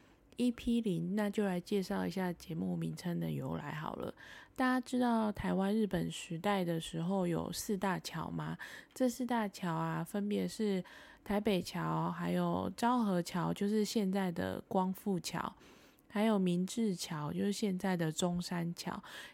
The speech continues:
以及本节目名称的川端桥。那川端桥啊，是永和顶溪要通到台北市重庆南路的一座桥，大家应该就有猜到，就是今天的中正桥。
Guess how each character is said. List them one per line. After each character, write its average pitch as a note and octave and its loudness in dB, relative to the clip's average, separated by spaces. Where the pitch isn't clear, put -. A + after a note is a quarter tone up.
以 E3+ 2
及 F#3 2
本 E3+ -4
节 F3+ -4
目 A3 2
名 G3 2
称 F#3+ -2
的 F#3 0
川 F#3 -2
端 F3+ 0
桥。 - -10
那 A#3+ 4
川 B3 2
端 B3 4
桥 F#3 0
啊， E3 2
是 G3+ 2
永 D#3+ 2
和 E3 2
顶 E3 -4
溪 G#3 0
要 G#3+ 2
通 G3 -2
到 G3+ 2
台 F3 -2
北 F#3 -2
市 G3 0
重 F3+ 0
庆 G#3+ 0
南 E3+ 0
路 G3 0
的 E3 -2
一 F3+ -2
座 G#3 2
桥， - -2
大 C4 0
家 A#3+ 0
应 A#3 0
该 A3+ 0
就 G#3+ -2
有 E3+ 0
猜 F#3 -2
到， F#3 2
就 F3+ -2
是 F#3 -2
今 F#3 -2
天 F3 -4
的 F3 -2
中 F3+ -2
正 F3+ -2
桥。 - -6